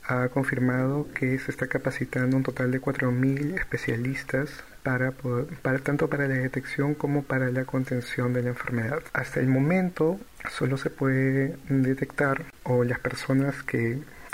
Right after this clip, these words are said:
creen tener estos síntomas que comienzan con una, eh, con una fiebre,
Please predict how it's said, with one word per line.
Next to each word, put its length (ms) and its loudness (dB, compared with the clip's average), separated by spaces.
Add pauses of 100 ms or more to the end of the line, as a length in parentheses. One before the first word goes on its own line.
creen 340 2
tener 300 2
estos 220 -4
síntomas 500 0
que 100 -4
comienzan 540 0
con 160 0
una, 340 0 (300)
eh, 520 0
con 180 -2
una 200 2
fiebre, 640 2